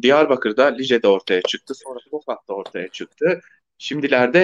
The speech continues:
yayıldığı belirtiliyor. Bilim Kurulu üyesi Alpay Azap, Ankara'da Şubat ayı içerisinde yeni bir dalga beklediklerini söylüyor. Ee, Ankara gibi büyük bir şehirde yap-, yaşanacak dalgalanmanın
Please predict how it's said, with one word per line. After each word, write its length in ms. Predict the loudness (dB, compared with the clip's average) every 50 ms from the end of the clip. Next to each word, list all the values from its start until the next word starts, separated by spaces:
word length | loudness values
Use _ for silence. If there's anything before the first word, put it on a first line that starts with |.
| 2 2
yayıldığı 720 | 4 4 6 6 6 6 6 6 6 6 6 4 2 _
belirtiliyor. 640 | 0 0 0 -2 -6 -8 -2 2 4 6 6 4 2 0 _ _ _ _ _ _ _ _ _ _ _ _ _ _
Bilim 200 | -14 -12 -12 -12
Kurulu 340 | -10 -8 -8 -6 -4 -2 -2
üyesi 300 | 0 0 -2 -2 0 0
Alpay 360 | 2 2 2 4 4 4 4
Azap, 420 | 4 4 4 4 4 4 4 0 -6 _ -20 -20 -20 _ _
Ankara'da 500 | 2 2 2 2 2 2 2 4 4 2
Şubat 420 | 2 2 0 2 2 2 2 4 4
ayı 140 | 2 2
içerisinde 420 | 2 0 -2 -4 -4 -2 0 0 0
yeni 320 | 2 2 2 2 2 4
bir 180 | 2 0 2 2
dalga 340 | 2 2 4 2 2 2 2
beklediklerini 680 | 0 -2 -2 -6 -8 -8 -10 _ -10 -10 -10 -10 -14
söylüyor. 640 | -20 -4 -2 0 0 0 0 2 4 4 4 2 -4 _ _ _ _ _ -2
Ee, 360 | -2 0 0 0 -2 -4 -6 -8 -4 -2
Ankara 480 | 0 0 0 0 0 0 2 2 2 2
gibi 200 | 0 -6 -4 -4
büyük 420 | -4 -4 -4 -10 -20 -20 _ _
bir 100 | -10 -10
şehirde 380 | -6 -6 -6 -6 -4 -2 -2 -2
yap-, 340 | -2 -2 -6 -8 -12 -6
yaşanacak 640 | -4 -4 -4 -4 -4 -8 -10 -8 -8 -10 -6 -2 0
dalgalanmanın 720 | 0 0 2 2 2 2 0 0 0 2 2 2 0 0